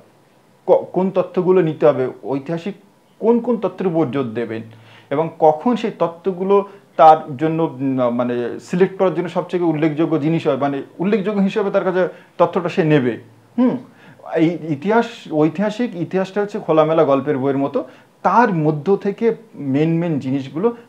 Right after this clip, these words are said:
তিনি বের করে নেবেন, যে actually কোনটা হচ্ছে ইতিহাস লেখার জন্য সবচেয়ে উপযুক্ত, সেটাই বের করাই হলো একজন ঐতিহাসিকের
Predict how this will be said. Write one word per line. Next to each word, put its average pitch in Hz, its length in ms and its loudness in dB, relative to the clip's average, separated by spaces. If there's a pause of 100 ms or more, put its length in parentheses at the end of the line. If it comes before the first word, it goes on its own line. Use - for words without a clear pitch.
(120)
তিনি 180 220 -2 (100)
বের 123 260 -2
করে 117 220 -8
নেবেন, 107 300 -8 (260)
যে 160 320 -2
actually 185 440 -2 (520)
কোনটা 240 960 2
হচ্ছে 208 380 -6
ইতিহাস 196 640 -6
লেখার 156 480 -4
জন্য 185 260 -6
সবচেয়ে 160 400 -6
উপযুক্ত, 127 640 -4 (420)
সেটাই 220 720 0
বের 165 340 -2
করাই 175 420 -4
হলো 202 300 -2
একজন 127 380 -4
ঐতিহাসিকের 143 800 -6